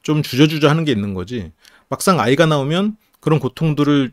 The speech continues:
전하지 않기 위해서 되게 노력할 사람 같긴 해. 상철님은 부모가 우선이라 말은 했지만 막상 아이 나오면, 음, 그렇죠.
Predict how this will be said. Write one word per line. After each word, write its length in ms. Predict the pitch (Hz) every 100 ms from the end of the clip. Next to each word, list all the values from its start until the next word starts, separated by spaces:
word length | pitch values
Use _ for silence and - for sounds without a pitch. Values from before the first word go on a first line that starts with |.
| _
전하지 340 | - 131 147
않기 220 | 123 117 127
위해서 260 | 120 175
되게 180 | - 147
노력할 360 | 127 156 180 185
사람 220 | 202 214
같긴 260 | 135 139 131
해. 120 | 95 _ _ _ _ _ _ _ -
상철님은 460 | 180 202 175 165 -
부모가 340 | 131 170 185
우선이라 340 | 131 147 143
말은 280 | 131 107 123
했지만 340 | 147 - 143 120
막상 380 | 104 143 147 151
아이 200 | 107 143
나오면, 520 | 143 120 127 190 214 -
음, 200 | 107 101 139
그렇죠. 460 | 247 233 196 175